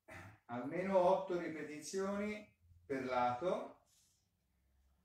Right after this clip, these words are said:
e ricordiamoci di non slanciare la gamba sotto,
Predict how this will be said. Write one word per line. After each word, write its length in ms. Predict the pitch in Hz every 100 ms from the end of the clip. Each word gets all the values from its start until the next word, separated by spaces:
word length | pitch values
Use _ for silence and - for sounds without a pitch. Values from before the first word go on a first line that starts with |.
| _ _ _ - _ _ _ _ _ _ _
e 180 | 123 131
ricordiamoci 1200 | 147 175 180 185 180 180 180 180 175 - - - _ _ _ _ _ _ _ _
di 200 | 127 127
non 260 | 135 190 208
slanciare 760 | 175 170 165 - 160 139 120 113
la 100 | 110
gamba 380 | 120 117 - -
sotto, 580 | 107 - _ 92 -